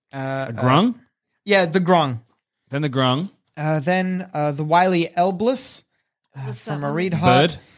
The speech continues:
Speaker 1: And then, uh, uh, uh, uh, um, um, the frog. The frog was angry.
Speaker 2: Frogameth.
Speaker 1: Yeah. And, and then at night, the Sioux monster broke into Ubtao's palace. And,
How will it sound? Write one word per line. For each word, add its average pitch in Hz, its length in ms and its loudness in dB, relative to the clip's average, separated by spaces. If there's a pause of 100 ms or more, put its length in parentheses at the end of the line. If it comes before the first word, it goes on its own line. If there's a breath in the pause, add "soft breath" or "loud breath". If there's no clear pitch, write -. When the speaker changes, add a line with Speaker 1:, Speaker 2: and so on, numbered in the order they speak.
(280 soft breath)
Speaker 1:
And 156 280 -2
then, 156 440 0
uh, 151 40 -4
uh, 135 960 -2
uh, - 40 -6
uh, 135 300 -4
um, 131 320 -6
um, 131 360 -6
the 143 260 -2
frog. 185 600 0
The 175 80 -4
frog 202 360 2
was 180 140 -2
angry. 208 560 0
Speaker 2:
Frogameth. 135 680 -4 (120)
Speaker 1:
Yeah. 147 400 2 (520 soft breath)
And, 156 380 -2
and 156 240 -4
then 170 100 0
at 175 120 -4
night, 185 260 0
the - 60 -6
Sioux - 360 -2
monster 214 480 0
broke 180 420 0
into 185 320 -2
Ubtao's 165 400 0
palace. 190 800 -2 (200)
And, 165 460 0